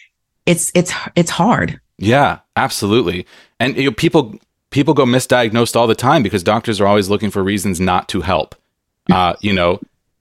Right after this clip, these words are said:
Speaker 2: and anxiety is another one of them that I hear constantly where, you know, people, and I experienced also, like, people go to the doctor, ask for help, and they say, "Well, this is just your anxiety manifesting as a neurological disorder or as chronic pain or as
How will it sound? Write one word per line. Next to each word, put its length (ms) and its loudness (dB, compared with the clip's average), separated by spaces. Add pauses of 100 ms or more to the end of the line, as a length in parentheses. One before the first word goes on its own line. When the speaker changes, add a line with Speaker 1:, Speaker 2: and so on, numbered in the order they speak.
(220)
Speaker 2:
and 240 -2
anxiety 600 2
is 140 2
another 300 2
one 180 2
of 120 -4
them 140 0
that 140 -2
I 180 2
hear 280 0
constantly 1040 -2 (280)
where, 380 2 (180)
you 80 0
know, 80 4
people, 320 0
and 140 2
I 140 2
experienced 540 0
also, 240 0
like, 140 -4
people 220 0
go 200 2
to 240 -6
the 60 -2
doctor, 400 0
ask 240 -2
for 100 -2
help, 240 2
and 120 -4
they 80 -4
say, 180 -2
"Well, 320 0 (280)
this 180 2
is 80 -2
just 240 0
your 80 2
anxiety 480 2
manifesting 720 -2
as 380 -2
a 80 -2
neurological 580 0
disorder 460 -4
or 220 2
as 200 -2
chronic 340 -4
pain 380 -4
or 260 -2
as 420 -6